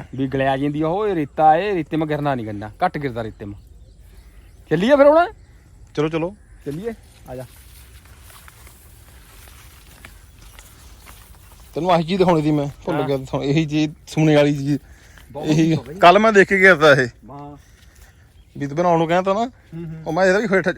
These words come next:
Speaker 2: ਹੇਠਾਂ ਤੇ ਗੰਨਾ ਹਲੇ ਸੂਰ ਰਿਹਾ ਤੇਰਾ।
Speaker 1: ਸੂਰ ਬਹੁਤ ਹੁੰਦਾ ਬਾਈ। ਇਹਦਾ ਮੈਨੂੰ ਪੰਮੇ ਨੇ ਦੱਸਤਾ, ਪਹਿਲਾਂ ਨਹੀਂ ਤਾਂ ਮੂੰਹ ਲੱਗਦਾ ਗੰਨਾ ਜਾਂ ਜੰਮਿਆ ਉਹ।
Speaker 2: ਹੂੰ।
Speaker 1: ਹੱਸ ਵੀ ਕਹਿੰਦਾ, ਕੁਛ ਨਹੀਂ ਕਹਿੰਦਾ, ਪੰਗਾ ਹੀ ਲੈ ਲਿਆ ਬੀਜ ਕੇ।
Speaker 2: ਹੂੰ।
Speaker 1: ਫੇਰ ਜਾ ਹੁਣ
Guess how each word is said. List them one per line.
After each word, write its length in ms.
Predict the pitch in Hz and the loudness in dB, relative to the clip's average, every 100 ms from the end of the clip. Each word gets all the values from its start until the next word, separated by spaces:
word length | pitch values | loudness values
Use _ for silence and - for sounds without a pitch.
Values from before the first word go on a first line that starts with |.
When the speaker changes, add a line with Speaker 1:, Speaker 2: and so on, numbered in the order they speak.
| 143 156 | -6 -4
Speaker 2:
ਹੇਠਾਂ 260 | 151 170 | 0 0
ਤੇ 100 | 180 | 0
ਗੰਨਾ 260 | 196 185 185 | 0 0 -2
ਹਲੇ 140 | 220 | -2
ਸੂਰ 200 | 190 170 | -4 -2
ਰਿਹਾ 140 | 160 110 | -2 -2
ਤੇਰਾ। 180 | 107 107 | -4 -8
Speaker 1:
ਸੂਰ 360 | - - 151 | -14 -18 -18
ਬਹੁਤ 320 | 156 165 214 | -14 -12 -10
ਹੁੰਦਾ 260 | 214 202 202 | -8 -8 -10
ਬਾਈ। 300 | 202 240 214 - - - - - - - - - - - - - - - - | -12 -14 -18 -20 -20 -20 -20 -20 -20 -20 -20 -20 -20 -20 -20 -20 -20 -20 -12
ਇਹਦਾ 240 | 175 262 | -8 -8
ਮੈਨੂੰ 260 | 262 240 277 | -8 -10 -10
ਪੰਮੇ 260 | 262 233 | -8 -6
ਨੇ 140 | 262 277 | -2 2
ਦੱਸਤਾ, 320 | 240 196 262 | 2 2 0
ਪਹਿਲਾਂ 220 | 277 262 | 0 0
ਨਹੀਂ 100 | 311 | 0
ਤਾਂ 80 | 247 | -2
ਮੂੰਹ 160 | 233 285 | -2 0
ਲੱਗਦਾ 260 | 269 262 | 0 0
ਗੰਨਾ 200 | 240 240 | -2 0
ਜਾਂ 100 | 247 | 0
ਜੰਮਿਆ 400 | 226 208 202 208 | 2 0 0 0
ਉਹ। 240 | 190 180 156 | -2 -4 -8
Speaker 2:
ਹੂੰ। 220 | 160 165 170 - - - | -8 -10 -14 -20 -12 -2
Speaker 1:
ਹੱਸ 120 | 185 | -2
ਵੀ 180 | 208 240 | -2 0
ਕਹਿੰਦਾ, 220 | 254 285 | 0 0
ਕੁਛ 180 | 233 196 | -2 -4
ਨਹੀਂ 140 | 214 | -2
ਕਹਿੰਦਾ, 180 | 226 262 | 2 2
ਪੰਗਾ 240 | 220 185 185 | 2 0 2
ਹੀ 60 | |
ਲੈ 100 | 190 | 4
ਲਿਆ 120 | 196 | 4
ਬੀਜ 240 | 180 180 165 | 2 -2 -4
ਕੇ। 260 | 156 165 147 | -4 -4 -6
Speaker 2:
ਹੂੰ। 200 | 156 165 - - - - - - | -12 -12 -14 -20 -20 -20 -20 -8
Speaker 1:
ਫੇਰ 160 | 156 196 | -6 -2
ਜਾ 200 | 220 226 | 0 0
ਹੁਣ 240 | 214 247 | 0 0